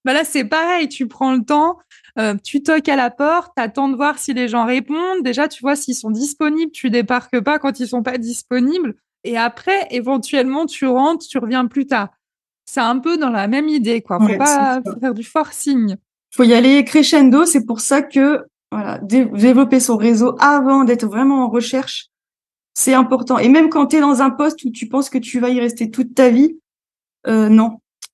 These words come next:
Speaker 2: Aujourd'hui, rien n'est sûr. Donc, euh, continue de développer ton réseau par tes rencontres professionnelles,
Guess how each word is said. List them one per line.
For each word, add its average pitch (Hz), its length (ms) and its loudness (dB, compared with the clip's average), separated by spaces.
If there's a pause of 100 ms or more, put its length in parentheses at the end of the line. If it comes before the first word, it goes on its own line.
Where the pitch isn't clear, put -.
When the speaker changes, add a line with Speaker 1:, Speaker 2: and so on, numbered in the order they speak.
(100)
Speaker 2:
Aujourd'hui, 226 520 0
rien 277 200 2
n'est 277 120 4
sûr. 269 260 -4
Donc, 226 280 -4
euh, 220 100 0
continue 269 540 2
de 240 120 2
développer 233 460 -2
ton 220 120 -6
réseau 226 480 0 (360)
par 277 180 0
tes 269 120 2
rencontres 254 380 2
professionnelles, 247 840 -2